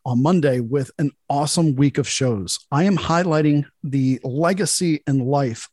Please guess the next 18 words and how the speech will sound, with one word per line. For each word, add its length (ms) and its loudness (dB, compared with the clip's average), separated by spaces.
of 160 -4
Michael 680 0
Bednark, 760 -2
the 80 -4
godfather 640 0
of 100 -2
the 80 -6
Constitution. 760 -4
A 40 -2
lot 160 0
of 60 -2
people 220 2
are 180 0
unaware 640 2
of 320 -4
just 400 -2
how 380 -2
big 400 2